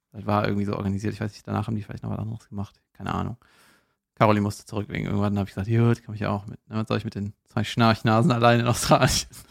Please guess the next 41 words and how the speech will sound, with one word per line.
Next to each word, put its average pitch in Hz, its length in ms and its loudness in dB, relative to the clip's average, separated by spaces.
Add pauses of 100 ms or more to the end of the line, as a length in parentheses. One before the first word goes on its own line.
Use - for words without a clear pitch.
(440)
<laughs> - 800 -2
Jedenfalls 165 600 8 (200)
war 151 160 8
dann 156 140 10
so, 151 120 6
ah 185 140 2
ja, 175 160 6
geil, 165 260 6
dann 151 120 4
gehen 165 140 4
wir 156 80 6
ja, 143 300 4
äh, 131 260 2
am 127 120 2
Wochenende 123 720 0
das 113 160 -6
Spiel 185 220 -2
gucken, 185 300 0
auch 131 120 0
mit 117 140 -2
den 110 120 -2
Jungs 156 280 4
von 147 180 -4
denen, 143 380 0
bla 117 240 0
bla 107 160 2
bla. 101 260 0
Und 101 100 -2
dann 110 100 2
meinte 135 200 2
der 117 140 2
George, 120 380 4
der 113 100 -2
Vater, 147 420 0 (840)
äh, 143 120 0
von 143 120 -4
den 139 120 4
Jungs, 139 180 2
meinte 131 240 0
so, 127 320 2 (640)
ähm, 110 680 4